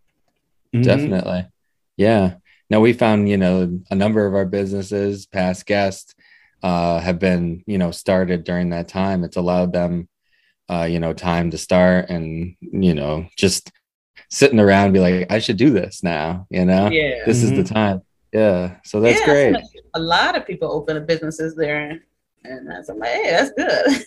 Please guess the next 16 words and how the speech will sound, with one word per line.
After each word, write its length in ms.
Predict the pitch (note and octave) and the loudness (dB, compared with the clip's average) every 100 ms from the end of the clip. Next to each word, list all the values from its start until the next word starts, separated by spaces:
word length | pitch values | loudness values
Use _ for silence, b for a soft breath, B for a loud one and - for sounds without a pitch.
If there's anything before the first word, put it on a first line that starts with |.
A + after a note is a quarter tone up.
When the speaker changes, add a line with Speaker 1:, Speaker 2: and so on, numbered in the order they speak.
| - | -2
Speaker 3:
good." 220 | - D#4 - | 0 -2 -6
<laughs> 100 | _ _ | _ _
Speaker 1:
Yeah, 460 | B2 F3 A#3 G2 - _ _ | 2 4 4 2 -4 _ _
absolutely. 680 | D3 D3 B2 B2 D3 A2 G2+ _ _ _ _ _ _ _ _ _ | -4 -2 -2 0 -2 -4 -8 _ _ _ _ _ _ _ _ _
Speaker 2:
Yes. 560 | F2 E2+ F2 F2 - - B B B B | -6 -4 -6 -8 -16 -18 B B B B
Um, 500 | G2 G2 F#2 F#2 F2+ F2+ | 2 4 6 6 4 2
what, 320 | A2 D3+ - | 2 2 2
what 160 | A2+ B2 | 2 2
made 400 | A#2 A#2+ C3+ B2+ | 2 2 2 2
you 280 | B2+ B2 A2+ | 0 0 2
go 260 | C3 C3 B2 - | 2 2 0 -8
to, 360 | B2+ A#2+ A#2 A#2 | -6 -4 -4 -6
uh, 240 | G#2 G2+ G2 | -4 -4 -4
vegan 320 | G2 A#2 A#2+ | -6 -6 -6
pastry 460 | - A2 C#3 D3 G2+ | -6 -2 -2 -2 -6
school? 420 | - G2+ F2+ F2 | -6 -4 -4 -6